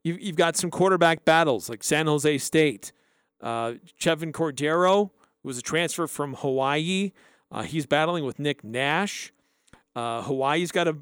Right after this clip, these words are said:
a, a quarterback battle going on. Joey Yellen, Braden Shager, Cameron Cooper. Uh, Yellen in, is in his third stop, <laughs> third different college football program. Hasn't thrown a pass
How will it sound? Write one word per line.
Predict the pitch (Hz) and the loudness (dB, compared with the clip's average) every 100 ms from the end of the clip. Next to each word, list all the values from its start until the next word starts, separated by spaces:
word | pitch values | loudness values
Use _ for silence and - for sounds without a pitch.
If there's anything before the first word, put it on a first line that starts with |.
| - | -6
a, | 143 | -6
a | 135 135 127 123 _ | -6 -10 -12 -16 _
quarterback | - 170 175 156 156 156 | -6 -2 -2 0 -2 -2
battle | 156 160 170 | -2 -2 -2
going | 160 156 156 | -4 -4 -4
on. | 151 147 160 185 - _ _ | -2 -2 -2 -4 -12 _ _
Joey | 127 151 151 | 0 4 4
Yellen, | 135 147 175 190 185 | 4 4 4 2 0
Braden | 151 151 160 147 | 2 2 2 0
Shager, | 139 - 165 165 175 160 | -2 0 0 0 -2 -2
Cameron | - 160 143 123 | -2 -2 -4 -8
Cooper. | - 180 180 190 180 - - | -4 -4 -2 -2 -2 -6 -10
Uh, | 131 123 113 - _ _ _ | -6 -4 -6 -10 _ _ _
Yellen | - 123 143 175 180 | -8 0 0 2 0
in, | 160 151 | -2 -4
is | - 143 160 | -4 -4 -4
in | 143 | -4
his | 117 131 | -4 -6
third | - - 160 170 180 175 - | -6 0 2 4 2 -2 -10
stop, | - - 135 139 165 - _ _ - _ | -8 -6 -2 0 0 -2 _ _ -20 _
<laughs> | _ _ - | _ _ -10
third | - 196 175 - - - | 0 0 0 -8 -10 2
different | 190 - 208 196 | 2 4 0 2
college | - 165 180 | 2 2 2
football | - 185 - 165 | 2 0 2 -2
program. | 156 165 160 170 180 | 2 2 4 2 -2
Hasn't | 151 165 165 175 | 2 2 2 -4
thrown | - 156 170 | -4 0 0
a | 160 | -2
pass | - 151 160 - | 0 0 0 -4